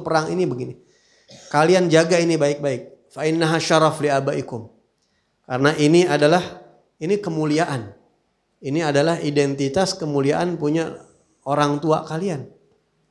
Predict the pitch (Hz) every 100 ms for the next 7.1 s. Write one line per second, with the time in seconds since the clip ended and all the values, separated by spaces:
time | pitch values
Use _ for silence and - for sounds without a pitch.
0 | _ - 131 180 175 156 151 156 143 -
1 | - _ _ _ _ - 135 175 240 196
2 | 233 277 220 175 180 175 185 180 175 165
3 | 170 170 254 - - - 170 220 226 -
4 | - _ _ - 160 175 180 196 185 180
5 | 175 196 196 180 180 185 185 185 185 190
6 | 190 180 180 190 196 196 190 180 113 -